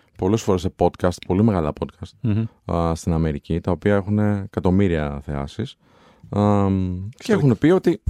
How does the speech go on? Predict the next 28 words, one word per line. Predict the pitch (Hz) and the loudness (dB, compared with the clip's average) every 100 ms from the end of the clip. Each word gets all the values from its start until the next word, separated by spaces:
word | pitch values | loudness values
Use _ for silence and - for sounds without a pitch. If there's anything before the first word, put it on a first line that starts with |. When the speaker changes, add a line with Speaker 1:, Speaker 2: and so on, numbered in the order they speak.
| - | 0
Speaker 1:
είναι | 143 120 | 2 4
μια, | 107 | 4
μια | 104 | 4
πραγματική | 95 90 85 | 2 0 0
ιστορία. | 87 - 78 95 156 | -2 -2 -2 0 -2
Ο | 180 _ | -4 _
σκοπός | - - 104 131 123 | -8 -6 -2 -2 2
είναι | 110 | 2
να | |
ενημερωθεί | 95 90 82 90 | 4 2 0 -6
ο | |
κόσμος. | - 92 143 170 - _ _ | -2 0 0 -4 -10 _ _
Είναι | 139 127 | -2 2
για | 117 90 | 4 4
awareness | 82 95 90 82 | 4 4 4 0
δηλαδή | 76 76 76 82 78 - _ _ _ | -2 -2 -2 -2 -4 -8 _ _ _
και | 143 | 0
να | 135 | 2
ευαισθητοποιηθεί. | 107 85 - 87 80 73 85 73 - _ | 2 0 -4 -6 -4 -4 -6 -6 -10 _
Speaker 2:
Μμ. | - 92 | -6 0
Speaker 1:
Και | 104 98 87 78 - | 2 2 2 0 -2
η | 104 | 2
όποια, | 113 120 - 85 | 4 2 2 0
έτσι, | 82 - 87 | 0 -4 -4
κοινότητα, | 90 82 85 80 78 | 0 2 2 2 2
οι | 87 | 2
όποιοι | 82 85 | 0 -6
θεσμοί, | 90 78 80 87 | -4 -2 0 -2